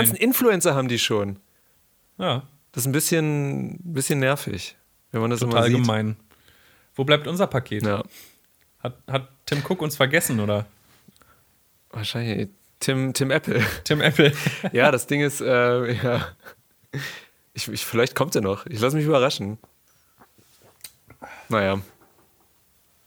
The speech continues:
Speaker 1: Ja, also du hattest einen, äh, spannenden Tag.
Speaker 2: Ja, und
Speaker 1: Ich nicht.
Speaker 2: du nicht?
Speaker 1: Ich
Speaker 2: Wieso?
Speaker 1: weiß auch nicht.
Speaker 2: Was, was ist bei dir so los?
Speaker 1: Gegammelt.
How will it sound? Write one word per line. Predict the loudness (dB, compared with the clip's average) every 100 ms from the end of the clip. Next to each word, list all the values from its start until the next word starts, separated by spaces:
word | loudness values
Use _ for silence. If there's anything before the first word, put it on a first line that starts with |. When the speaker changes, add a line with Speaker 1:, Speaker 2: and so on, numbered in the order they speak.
| -12 -12 -12 -2
Speaker 1:
Ja, | 2 4
also | 2 0
du | 0
hattest | 0 0
einen, | 0 0
äh, | 0 2 2 0
spannenden | -4 -4 -4
Tag. | 0 0 0 -6 -20 -12
Speaker 2:
Ja, | -12 -12
und | -8 -6 -6 -12 -4
Speaker 1:
Ich | -2 2
nicht. | 2 2
Speaker 2:
du | 2
nicht? | 0 -2 -14 -20 _ _ _ _ _
Speaker 1:
Ich | -4 0
Speaker 2:
Wieso? | 2
Speaker 1:
weiß |
auch | 2
nicht. | 2 0
Speaker 2:
Was, | -2
was | -4 0
ist |
bei | 2
dir | 2
so | 2 2
los? | 2 0
Speaker 1:
Gegammelt. | 0 2 2 2 0 -4